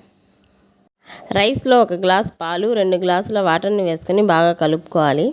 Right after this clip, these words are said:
నేను తీసుకున్న టూ ఫిఫ్టీ గ్రామ్స్ రైస్కి కొలతలు చెప్తున్నాను ఫ్రెండ్స్. ఇలా కలుపుకొని ఒక టేబుల్ స్పూన్ నెయ్యిని కూడా వేసుకొని బాగా కలుపుకోవాలి.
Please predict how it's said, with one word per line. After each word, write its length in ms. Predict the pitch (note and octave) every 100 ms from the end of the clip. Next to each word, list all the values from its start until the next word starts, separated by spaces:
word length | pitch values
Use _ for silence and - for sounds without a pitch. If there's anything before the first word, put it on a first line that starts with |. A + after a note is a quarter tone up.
| - - - - - - - - _ _ _ _ _ _ _ _ - - -
నేను 180 | A3 A3+ A3+
తీసుకున్న 380 | A#3 - B3+ C4+ B3+
టూ 60 | G#3+ G#3+
ఫిఫ్టీ 240 | G#3+ G3+ F#3+
గ్రామ్స్ 320 | F#3 A#3+ A#3+ F3
రైస్కి 360 | F#3 - C#4+ C#4
కొలతలు 320 | G3 F#3 G3+ G3
చెప్తున్నాను 420 | E3 F3+ E3 D#3+ E3
ఫ్రెండ్స్. 260 | G3+ C4+ - - - G#3+
ఇలా 140 | A3 A3
కలుపుకొని 480 | G3+ G#3+ G#3+ G#3+ A#3 A#3
ఒక 100 | - F#3
టేబుల్ 240 | F#3+ G3 G3+
స్పూన్ 240 | - A3 F#3+
నెయ్యిని 240 | G3 A3 G#3
కూడా 120 | F#3 E3
వేసుకొని 320 | D#3+ - A3 G3
బాగా 180 | E3+ F3+ F3
కలుపుకోవాలి. 640 | E3 E3 - D3+ C#3 F3+